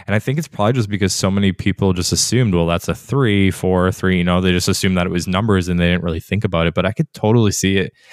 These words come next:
maybe being a name that was, you know, written weird or maybe partially in code, you know, maybe kind of even a combination of the two that we've talked about.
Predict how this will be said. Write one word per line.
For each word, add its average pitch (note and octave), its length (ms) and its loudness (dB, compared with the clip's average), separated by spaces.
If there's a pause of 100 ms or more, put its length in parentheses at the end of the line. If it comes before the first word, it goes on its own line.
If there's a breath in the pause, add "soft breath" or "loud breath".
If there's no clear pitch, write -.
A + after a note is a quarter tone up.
(180 loud breath)
maybe F2 360 0
being B2 280 4
a C3+ 40 8
name C#3 480 6
that C3 160 2
was, G2+ 340 2 (140)
you F#2 80 -2
know, D#2+ 80 2
written A2+ 560 4
weird C#3+ 500 6
or G#2 80 2
maybe F#2+ 240 2
partially C3 720 2
in C3 160 6
code, B2 720 4
you A2 80 0
know, G2+ 80 4
maybe A#2+ 260 4
kind C3 240 -4
of D3 60 -4
even C#3 160 -2
a A#2+ 60 -2
combination G#2+ 680 0
of E2+ 80 2
the E2+ 80 2
two F2+ 160 -2
that E2 120 0
we've C#2+ 140 -4
talked - 340 -4
about. - 220 -16